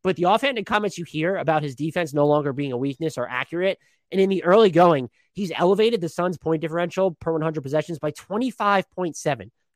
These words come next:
when he's on the court. That is, again, I don't lean on these, but that is the highest mark of anyone who's going to appear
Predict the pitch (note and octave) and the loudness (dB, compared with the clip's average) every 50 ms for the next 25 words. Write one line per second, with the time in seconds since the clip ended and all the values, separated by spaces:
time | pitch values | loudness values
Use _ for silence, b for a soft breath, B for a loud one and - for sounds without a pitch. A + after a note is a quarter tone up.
0 | _ - D#3+ D#3+ D3 D3 C#3+ B2+ B2+ - - A#2 G2 - _ _ _ _ _ _ | _ -2 0 0 2 0 0 0 -2 -4 -4 -6 -6 -6 _ _ _ _ _ _
1 | _ - F#3+ G3+ A3+ A#3+ A3+ - - - D#3 B2 F#3 F3+ D3 G#2 _ - D3 D#3+ | _ 2 4 6 6 4 2 0 -8 -8 -2 0 2 2 2 -2 _ -6 -2 0
2 | G3+ B3 - D#3 D3+ D3+ D3+ D#3+ F#3 F#3+ G#3 G#3 A3 A3+ A#3 A3 - _ _ _ | 0 0 -2 -4 -6 -4 -4 -2 -2 -2 -2 -4 -4 -4 -6 -6 -8 _ _ _
3 | _ _ - E3+ F#3 G#3+ C4 A3+ D#3+ F#3+ F3 - - - - - G#3 B3 C#4 C#4 | _ _ -2 -2 -2 -2 -2 -6 -6 -8 -8 -10 -10 -12 -8 -8 -6 -6 -4 -6
4 | A3+ - - D3+ C#3 C#3+ D3 C#3+ B2 G2+ A2 _ - - _ _ _ _ - - | -6 -8 -8 -10 -6 -4 -4 -4 -4 -6 -10 _ -20 -20 _ _ _ _ 0 0
5 | F#3 E3+ D3 D#3 F#3 F#3 E3+ E3 E3 D#3 D3+ D3 D3 C3+ A2+ D3+ C#3 C3+ C3 B2 | 0 0 0 -4 -2 0 0 2 2 2 0 -2 -4 -2 0 0 2 2 0 -2
6 | C3 B2+ A#2 - - A2 G#2+ G#2+ G#2+ - | -2 -4 -4 -4 -4 -10 -10 -10 -10 -14